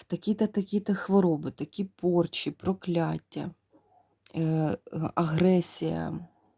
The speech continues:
втручання в мою долю, всі, е, е, м,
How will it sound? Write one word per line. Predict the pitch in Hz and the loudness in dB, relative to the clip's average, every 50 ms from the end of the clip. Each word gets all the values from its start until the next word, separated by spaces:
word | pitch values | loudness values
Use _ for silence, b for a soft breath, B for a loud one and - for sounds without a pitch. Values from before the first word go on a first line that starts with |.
| _ _ - - | _ _ -16 -14
втручання | 151 - - - - 185 180 170 - - - 190 196 202 196 196 196 190 190 190 190 - _ _ _ _ _ _ _ _ _ _ _ _ _ _ _ _ _ _ _ _ _ _ _ _ _ _ _ _ _ _ - - | -14 -14 -14 -10 -6 -6 -4 -2 0 2 4 4 4 4 4 4 4 2 2 0 -2 -8 _ _ _ _ _ _ _ _ _ _ _ _ _ _ _ _ _ _ _ _ _ _ _ _ _ _ _ _ _ _ 0 4
в | 160 | 6
мою | 170 175 185 185 185 190 | 6 8 8 8 6 6
долю, | 180 170 170 165 170 170 165 156 151 160 180 B B B B B B B B B B B | 4 4 4 4 4 2 2 0 -2 -4 -8 B B B B B B B B B B B
всі, | _ - - - - 190 190 202 190 185 - - - | _ -12 -10 -4 0 2 2 4 4 2 2 0 -2
е, | 170 | -2
е, | 170 170 170 170 165 165 160 - - - _ - 170 165 165 165 160 156 - - - - _ _ - | -2 0 2 2 2 0 0 -2 -4 -8 _ -8 -6 -4 -4 -4 -4 -4 -6 -10 -14 -20 _ _ -12
м, | 165 160 156 156 156 156 | -10 -8 -8 -8 -8 -10